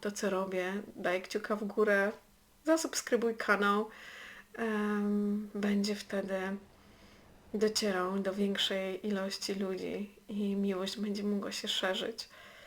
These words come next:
E, jeżeli masz ochotę, podziel się tym z kimś.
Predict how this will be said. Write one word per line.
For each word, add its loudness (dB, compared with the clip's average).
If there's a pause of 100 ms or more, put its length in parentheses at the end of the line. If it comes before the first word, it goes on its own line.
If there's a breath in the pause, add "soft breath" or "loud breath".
(580 loud breath)
E, -6 (600)
jeżeli 4 (380 loud breath)
masz 4
ochotę, 0
podziel 4
się -4 (100)
tym 0
z -8
kimś. -2